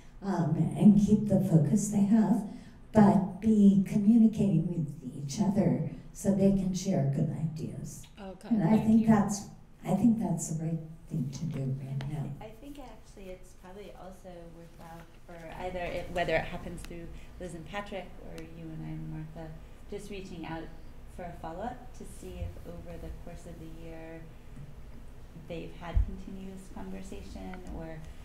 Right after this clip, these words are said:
Speaker 3: how,
Speaker 1: Or if they've
Speaker 3: because I think
Speaker 1: just
Speaker 3: in
Speaker 1: gone
Speaker 3: all
Speaker 1: off
Speaker 3: of
Speaker 1: and
Speaker 3: this
Speaker 1: focused on what they had to accomplish.
Speaker 3: Yeah,
Speaker 1: Yeah.
Speaker 3: just having a better sense of, I think everybody's noticed over this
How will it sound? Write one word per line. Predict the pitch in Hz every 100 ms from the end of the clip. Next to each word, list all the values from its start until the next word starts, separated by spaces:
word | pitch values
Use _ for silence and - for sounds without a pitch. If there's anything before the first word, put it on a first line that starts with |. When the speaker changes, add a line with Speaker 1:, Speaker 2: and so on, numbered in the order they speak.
| - -
Speaker 3:
how, | 190 -
Speaker 1:
Or | 170 165 175
if | 175 180
they've | 190
Speaker 3:
because | 226 233
I | 220
think | - 233
Speaker 1:
just | 226 202
Speaker 3:
in | -
Speaker 1:
gone | 208 190 202
Speaker 3:
all |
Speaker 1:
off | 180 170 -
Speaker 3:
of | 190
Speaker 1:
and | 160 165
Speaker 3:
this | -
Speaker 1:
focused | 202 185 202 196 -
on | 165 151 143 - - - - -
what | 190 -
they | 196
had | 165 175 160
to | - 262
accomplish. | 254 - 175 123 - - 247 240 -
Speaker 3:
Yeah, | 190 - - -
Speaker 1:
Yeah. | 240
Speaker 3:
just | 220 - -
having | 202 190 180 180
a | 170
better | 165 160 160
sense | 170 165 165 170
of, | 160 156 - - - - -
I | 165
think | 196 175 - - - - -
everybody's | 175 180 165 156 156 156
noticed | 156 156 156
over | 156 156
this | 156